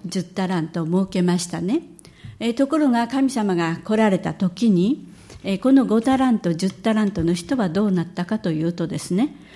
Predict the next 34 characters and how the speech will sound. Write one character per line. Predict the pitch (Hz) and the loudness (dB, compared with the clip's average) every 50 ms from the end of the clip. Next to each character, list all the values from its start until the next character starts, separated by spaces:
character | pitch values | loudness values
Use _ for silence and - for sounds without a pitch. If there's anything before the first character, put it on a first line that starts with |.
| - - - | -20 -10 -6
え | 208 | -6
ー、 | 208 | -4
神 | - - 302 294 285 | 0 4 4 4 4
様 | 285 240 220 196 180 | 4 2 2 2 2
に | 190 196 | 2 2
五 | 180 185 208 | 2 0 0
タ | 220 - 269 | 2 2 2
ラ | 262 269 | 4 4
ン | 254 220 | 2 2
ト | 226 165 151 | 0 -2 -4
返 | - - 262 269 269 | -2 0 0 2 2
し | - - - | 0 -2 -4
て | - 156 | -4 -2
は | 160 160 | -2 -2
い | 165 170 | 0 2
ま | 180 185 190 | 2 2 2
せ | 185 - 196 175 | 2 2 0 0
ん。 | 156 165 - - - - - _ - - | 0 -2 -6 -14 -20 -20 -20 _ -16 -6
「あ | - - 220 | 0 2 4
な | 233 247 | 4 4
た | 240 254 233 | 4 2 2
か | - 202 | 2 2
ら | 190 185 185 | 2 4 2
預 | 202 196 226 | 2 0 0
か | - 226 226 226 | 0 -2 -2 0
っ | |
た | - 185 175 | 0 0 0
五 | 175 196 202 | 0 0 0
タ | - 226 | 2 2
ラ | 226 220 214 | 2 2 2
ン | 202 | 0
ト | 190 190 185 | 0 0 0
で | 175 190 196 | 0 0 0
す。 | 190 - 170 - - | 0 -2 -4 -4 -6